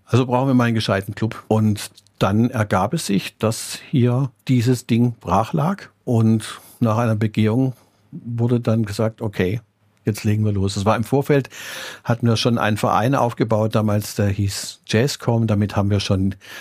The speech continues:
andere kleine Spielstätten unterstützt, die die gema nicht zahlen konnten oder dass wir immer vergessen haben, dass es sowas wie gema gibt und so, diese ganzen Nebenkosten. Und die haben wir dann immer unterstützt damit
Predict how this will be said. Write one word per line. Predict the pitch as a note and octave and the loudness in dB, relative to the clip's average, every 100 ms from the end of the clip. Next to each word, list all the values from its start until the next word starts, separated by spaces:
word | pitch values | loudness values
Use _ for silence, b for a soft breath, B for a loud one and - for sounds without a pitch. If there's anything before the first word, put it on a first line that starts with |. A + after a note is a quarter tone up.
| B | B
andere | - A#2+ A#2 | 0 2 2
kleine | - G2+ A2+ | 0 0 0
Spielstätten | A2+ - A2 - G#2 G#2 | 0 -2 -2 -2 -2 0
unterstützt, | G#2+ G#2+ - G#2+ - - - | 0 -2 0 -2 -4 -16 -6
die | G2+ G2 G2 - B B B - | -2 0 0 -4 B B B -6
die | F#2+ | -2
gema | F2 F2+ F#2 | 0 0 0
nicht | F#2 - | -2 -6
zahlen | E2+ D#2+ G#2 | -6 -4 -4
konnten | F2+ F#2 F#2+ | -2 -4 -4
oder | F2 E2 | -4 -4
dass | - | -2
wir | A2 | -2
immer | F2 | 0
vergessen | F#2 - F3+ G#2+ | -2 -2 -2 0
haben, | F#2 | 0
dass | F2+ F2+ | -2 -4
es | |
sowas | F2+ F2 - | -4 -6 -8
wie | |
gema | G2 F2 G2 F#2 | -4 -2 0 -2
gibt | E2+ - | -4 -8
und | - - | -8 -6
so, | F2+ | -6
diese | F#2+ F#2+ | -4 -4
ganzen | F2+ F2+ | -2 0
Nebenkosten. | F2 F#2+ F#2+ F2+ - F2 | 0 0 -2 -4 -4 -4
Und | |
die | E2+ | -2
haben | F2 | -2
wir | F2 | -2
dann | E2+ | -2
immer | E2 | -2
unterstützt | F2 F2+ - - - A2+ | -2 -4 -4 -6 -2 0
damit | G#2 G2+ | 0 -2